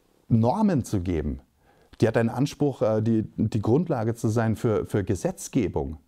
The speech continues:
Nor-, norma-, äh, normativ heißt nichts anderes, als welche Normen setzt man, was ist erlaubt, was ist nicht erlaubt, was ist gut, was ist nicht gut, was ist gewollt, was ist nicht gewollt. Die,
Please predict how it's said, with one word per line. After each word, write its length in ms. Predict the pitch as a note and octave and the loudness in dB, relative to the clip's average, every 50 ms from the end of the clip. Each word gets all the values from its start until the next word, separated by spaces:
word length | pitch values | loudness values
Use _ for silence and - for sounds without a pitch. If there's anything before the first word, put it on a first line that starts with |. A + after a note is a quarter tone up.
| _ | _
Nor-, 280 | - F2+ F#2 G2 G#2 F#2 | -2 -2 -2 -2 -2 -2
norma-, 720 | G#2 G2+ G#2+ A#2+ C#3 C3 G2+ C#2 G#1 C2 C#2+ A1 B1 D2+ | -2 0 0 0 -2 -4 -4 -6 -8 -8 -8 -8 -8 -6
äh, 40 | D#2 | -2
normativ 600 | E2+ G2 G2+ A2+ C3 A2+ G2+ - - D3 D3+ C3 | 0 0 0 2 0 -2 -2 -2 -2 0 0 0
heißt 200 | A#2+ G#2+ - - | 0 0 0 -2
nichts 160 | C3+ - - | -2 0 0
anderes, 260 | G#2+ A#2+ B2+ A#2+ - | 0 0 0 0 0
als 200 | G#2 G2+ - - C#2+ F#2 | -2 -2 -2 0 0 0
welche 220 | A2+ A2+ - C#3 | 2 2 2 0
Normen 360 | A#2 A2 G#2 - B2 B2 A#2 | 0 0 0 0 0 0 0
setzt 280 | G2 A2 - - - - | 0 0 -2 -2 -2 -2
man, 140 | F#2+ E2 E2 | -2 0 0
was 160 | G#2 A2 - | 0 0 -2
ist 120 | A#2 - | -2 -2
erlaubt, 360 | B2+ G2 F#2 F2+ A2 A#2+ - | -2 0 0 0 -2 -2 -2
was 140 | - G#2 - | -2 -2 -2
ist 120 | A#2 G#2+ G#2 | 0 0 0
nicht 180 | C3 C3+ - | 0 0 0
erlaubt, 280 | A#2+ F#2 E2+ D2+ D2+ - | 0 0 0 -2 -2 -2
was 120 | F#2 G2 | -2 -2
ist 160 | G#2 G2 - | -2 -2 -2
gut, 200 | - A#2+ C3+ - | 0 0 0 0
was 140 | G#2 G#2 G#2 | 0 -2 0
ist 160 | G#2+ G#2+ G#2+ | 0 0 0
nicht 220 | A2+ A2 C3 - - | 0 0 0 0 -2
gut, 180 | - F#2 - - - - - | -4 -4 -4 -6 -12 -10 -6
was 160 | - F2 F#2 G#2+ | -4 -2 0 0
ist 140 | G#2+ - | 0 0
gewollt, 400 | - A2+ F#2 F2 F#2 G#2+ C3+ C3+ | 0 0 0 2 2 0 0 0
was 140 | - A2+ A2 | 0 -2 0
ist 140 | A#2 A2 G#2 | 0 0 0
nicht 180 | B2+ C#3 - - | -2 -2 -2 -4
gewollt. 380 | - F2 D#2 D2 D2+ D2 - - - - - - - - - - - - | -4 -2 -2 -2 -2 -4 -6 -12 -20 -20 -20 -20 -20 -20 -20 -8 -2 -2
Die, 100 | - - | -2 -2